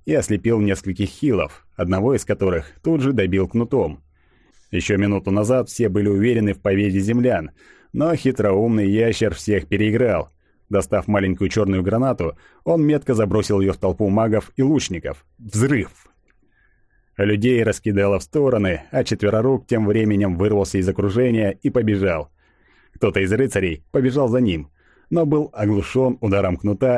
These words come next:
и остановился. Остальные ещё не пришли в себя после взрыва, а двое низкоуровневых новичков, героически бросившихся в погоню, полегли от метких выстрелов из бластера. Вот теперь, пожалуй,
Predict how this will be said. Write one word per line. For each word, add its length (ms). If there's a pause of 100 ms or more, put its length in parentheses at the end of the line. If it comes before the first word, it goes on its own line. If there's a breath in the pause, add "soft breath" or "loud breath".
и 80
остановился. 840 (280)
Остальные 540
ещё 200
не 60
пришли 320
в 80
себя 240
после 280
взрыва, 460 (280 soft breath)
а 120
двое 280
низкоуровневых 840
новичков, 680
героически 840
бросившихся 600
в 40
погоню, 500 (300 loud breath)
полегли 460
от 220
метких 440
выстрелов 500
из 160
бластера. 560 (640 soft breath)
Вот 320
теперь, 340
пожалуй, 600